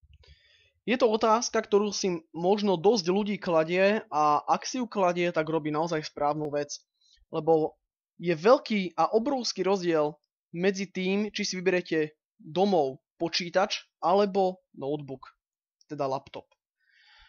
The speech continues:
A aký je medzi tým rozdiel? Tak, e, z vlastnej stránky alebo z vlastnej skúsenosti hovorím, že počítač je stokrát lepší ako notebook,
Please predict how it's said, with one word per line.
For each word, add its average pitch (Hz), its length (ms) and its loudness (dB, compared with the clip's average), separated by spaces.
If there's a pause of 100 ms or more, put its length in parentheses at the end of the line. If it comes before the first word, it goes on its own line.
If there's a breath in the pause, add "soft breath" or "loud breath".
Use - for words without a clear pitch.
(260 soft breath)
A 147 240 2
aký 240 200 -2
je 233 80 0
medzi 214 120 -4
tým 202 160 -2
rozdiel? 147 600 -4 (840 loud breath)
Tak, 165 360 2
e, 156 160 0 (1300)
z 156 160 -10
vlastnej 202 640 2
stránky 165 480 -2
alebo 170 160 0
z 165 80 -2
vlastnej 190 240 -2
skúsenosti 180 480 -6
hovorím, 160 480 -2
že 143 80 -6
počítač 170 800 -4
je 147 320 -2 (160)
stokrát 214 480 0
lepší 160 400 0
ako 143 400 -4 (560)
notebook, 147 560 -6